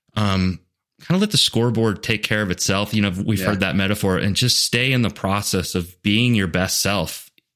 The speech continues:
Speaker 1: in every moment of every day. Um, just keep showing up for those auditions and let the rest take care of itself.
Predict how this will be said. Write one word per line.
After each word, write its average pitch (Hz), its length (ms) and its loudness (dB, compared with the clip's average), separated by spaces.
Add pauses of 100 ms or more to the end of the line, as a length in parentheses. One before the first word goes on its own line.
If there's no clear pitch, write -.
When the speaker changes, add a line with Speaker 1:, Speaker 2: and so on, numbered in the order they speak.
(120)
Speaker 1:
in 101 100 0
every 107 260 0
moment 92 400 2
of 90 120 0
every 98 260 0
day. 90 480 -2 (580)
Um, 87 200 0
just 95 220 0
keep - 120 -2
showing 101 320 2
up 95 140 -4
for 101 80 -2
those 92 140 0
auditions 80 720 0
and 90 120 0
let 95 160 0
the 90 80 0
rest 90 220 -2
take 87 120 -2
care 92 140 -2
of 85 80 -2
itself. 80 560 -4